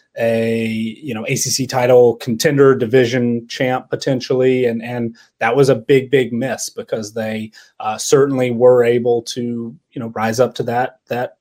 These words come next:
potential. And, and so it hasn't been very long ago that they were a team that,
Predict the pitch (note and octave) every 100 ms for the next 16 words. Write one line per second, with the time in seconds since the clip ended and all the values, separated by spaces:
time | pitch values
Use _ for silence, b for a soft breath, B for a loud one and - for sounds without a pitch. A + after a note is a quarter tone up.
0 | _ _ - - D#3 E3+ - G2+ G#2 G#2+
1 | A2 A2+ A2+ - A#2+ A2+ B - B2 E3+
2 | F#3 E3 D#3 C#3+ C3 A#2+ A#2 D#3 G3+ F3+
3 | A2+ C3 G#3 F3 B2 A#2 B2 A#2 B2+ B2
4 | C3 - C#3+ - B2 B2+ B2 A#2 A#2 b
5 | b _ A#2+ B2+ B2 A#2+ A#2+